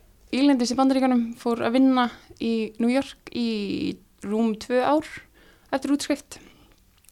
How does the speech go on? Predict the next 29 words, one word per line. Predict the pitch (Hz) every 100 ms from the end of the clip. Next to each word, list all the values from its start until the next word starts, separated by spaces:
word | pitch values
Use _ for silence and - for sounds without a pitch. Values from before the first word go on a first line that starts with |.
| - -
og | 208 202
það | 202 208
er | 202
ekki | - 240 233
mikið | 226 220
um | 247
fótbolta | 254 240
þar, | 269 269
það | 240 208
er | 220 -
meira | 233 220
bara | 226
eitthvað | 233 240
svona | 240 240 - _ - -
til | - 240
gamans. | 254 254 262 254 - - _ - - - - - - -
Eh, | 220 220 214 214 - _ _ _ _ _ -
en | 220 226 226 226 - _ _ -
já, | 254 214
og | 175 - 220 214
svo | 240
kom | - 233 233
ég | 233
bara | 220
heim | 240
í | 233
covid. | 247 240 175 - - - - _ -
Ég | 214
svona | 202 208